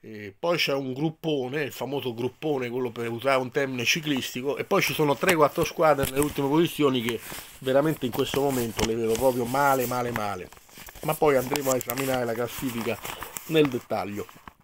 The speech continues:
Poi c'è stato Crotone-Sassuolo uno due,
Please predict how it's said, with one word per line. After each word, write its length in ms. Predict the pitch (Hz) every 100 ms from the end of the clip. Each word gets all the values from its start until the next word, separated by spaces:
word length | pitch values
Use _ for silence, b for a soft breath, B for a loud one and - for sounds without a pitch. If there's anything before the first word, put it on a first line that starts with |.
| _ _ _ _ _ _ _ _ _ b b b
Poi 180 | - 233
c'è 120 | 190
stato 460 | 170 175 190 143 139
Crotone-Sassuolo 1080 | - 185 185 233 226 180 160 - 190 175 160
uno 200 | 180 170
due, 420 | 139 135 135